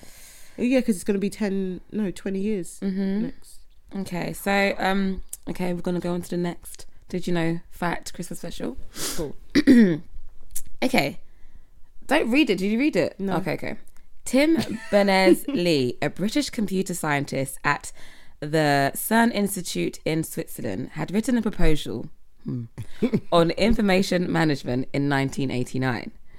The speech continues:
Speaker 2: He was given permission to pursue this a year and a half later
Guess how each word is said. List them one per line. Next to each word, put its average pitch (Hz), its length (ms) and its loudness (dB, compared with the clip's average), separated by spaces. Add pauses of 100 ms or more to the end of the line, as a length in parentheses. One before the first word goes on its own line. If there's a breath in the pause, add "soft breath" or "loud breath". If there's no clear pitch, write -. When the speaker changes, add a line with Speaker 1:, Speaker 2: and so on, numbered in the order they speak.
(380 loud breath)
Speaker 2:
He 214 140 2
was 285 140 4
given 220 200 0
permission 165 340 0
to - 100 -10
pursue - 320 -4
this 147 320 -2
a 156 60 -4
year 151 300 2
and 196 100 0
a 190 40 0
half 170 200 -2
later 131 500 -4